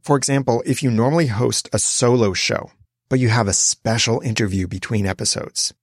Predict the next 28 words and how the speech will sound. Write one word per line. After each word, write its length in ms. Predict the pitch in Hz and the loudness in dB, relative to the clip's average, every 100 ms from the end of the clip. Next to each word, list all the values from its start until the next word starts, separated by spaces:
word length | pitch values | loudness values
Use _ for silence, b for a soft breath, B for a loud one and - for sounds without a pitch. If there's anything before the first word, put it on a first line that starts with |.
| _ - | _ -12
that 320 | 110 113 117 | 0 0 2
would 100 | 127 | 0
not 180 | 120 101 | 0 -4
be 120 | 107 | -2
a 60 | 95 | -2
bonus. 460 | 117 98 - - - _ _ | -2 -4 -8 -10 -14 _ _
Even 220 | - 143 147 | 0 2 4
though 100 | 139 | 4
you 160 | 123 | 4
might 220 | 127 127 | 2 0
consider 760 | - 110 - - - 190 101 78 | -4 -4 -2 -2 0 2 2 0
it 220 | - 123 - | -4 -6 -4
to 120 | 113 | -4
be 300 | 107 107 - | -2 -4 -2
a, 240 | 110 101 - | -2 -2 -6
quote, 360 | - 120 101 - | -2 0 0 -4
"bonus 540 | 98 95 110 160 104 - | -14 -4 0 0 -2 -2
episode," 600 | 156 131 - 101 110 120 | -2 -2 -4 -4 -6 -8
unquote, 400 | 110 98 101 - _ _ - | -8 -2 -2 -2 _ _ -2
if 140 | 131 131 | 0 2
it's 160 | - | 0
not 260 | 117 127 180 | 2 4 2
attached 500 | 180 - 139 135 - | 0 2 2 2 0
to 160 | 117 - | -2 0
any 300 | 127 135 147 | 2 2 0
other 320 | 120 123 117 | 0 2 2
specific 640 | - - - 123 110 - - | 0 0 -2 0 -4 -8 -14
content, 680 | - 196 175 - 92 101 | -6 -2 -2 -2 -4 -6